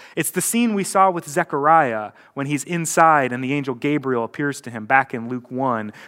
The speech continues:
when it's told that his son John will soon be conceived and born. And this is the scene Jesus is assuming as he tells this parable just a day or two before he himself arrives at Jerusalem.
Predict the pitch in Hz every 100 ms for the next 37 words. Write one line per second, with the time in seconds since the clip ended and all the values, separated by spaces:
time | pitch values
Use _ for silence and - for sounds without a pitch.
0 | - 120 120 - 156 139 127 120 123 113
1 | 135 117 117 131 123 110 107 110 - 123
2 | 113 113 - 104 - 120 110 104 117 98
3 | 104 101 95 92 92 _ _ _ _ _
4 | _ _ _ _ _ _ - 135 135 190
5 | 214 180 175 - 165 156 131 165 156 143
6 | 160 120 117 - 196 175 120 127 156 -
7 | - - 139 147 - 170 185 175 - -
8 | 131 131 131 139 151 - 120 104 175 208
9 | 190 - 139 151 139 - 156 151 - 196
10 | 160 151 - 202 143 151 - - - 131
11 | 127 139 143 147 123 131 117 120 131 -
12 | 98 92 98 107